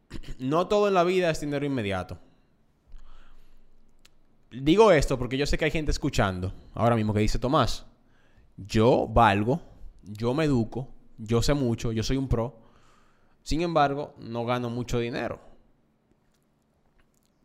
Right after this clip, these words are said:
Pero yo lo hago por un propósito". A ti que haces eso, te aplaudo. O sea, hay que ser suficientemente inteligente para saber que a veces uno vale mucho, pero uno tiene que sacrificar dinero en el momento para lograr ciertas cosas. Por ejemplo,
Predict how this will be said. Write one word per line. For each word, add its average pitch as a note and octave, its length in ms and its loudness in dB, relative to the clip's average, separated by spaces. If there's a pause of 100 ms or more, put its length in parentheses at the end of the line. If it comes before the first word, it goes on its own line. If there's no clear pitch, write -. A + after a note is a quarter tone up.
Pero B2 180 4
yo B2 140 0
lo D3+ 100 2
hago B2 200 2
por A2 140 0
un A2 80 -6
propósito". G#2+ 800 -4
A B2 200 -4
ti F#3+ 140 0
que E3 140 0
haces D#3 300 0
eso, D#3+ 320 -4 (100)
te G#2+ 80 -6
aplaudo. G2 520 -2 (580)
O - 60 -20
sea, G#2 140 -2
hay A2 100 0
que D3+ 140 2
ser E3 140 4
suficientemente C#3+ 600 -4
inteligente C#3 460 -2
para A#2+ 120 -2
saber A2+ 300 0
que G#2 280 -6
a G#2+ 120 -4
veces A#2+ 280 2
uno B2+ 180 -4
vale B2+ 180 0
mucho, A2+ 400 -8 (720)
pero A2+ 180 0
uno A#2+ 120 -2
tiene C3 160 -4
que - 80 -2
sacrificar A#2+ 600 -2
dinero A#2+ 300 2
en A#2+ 60 0
el A#2+ 80 0
momento G#2 460 -2
para G2+ 260 -2
lograr G2+ 320 -6
ciertas G#2 320 -10
cosas. G2 320 -10
Por G2+ 160 -4
ejemplo, F#2+ 380 -6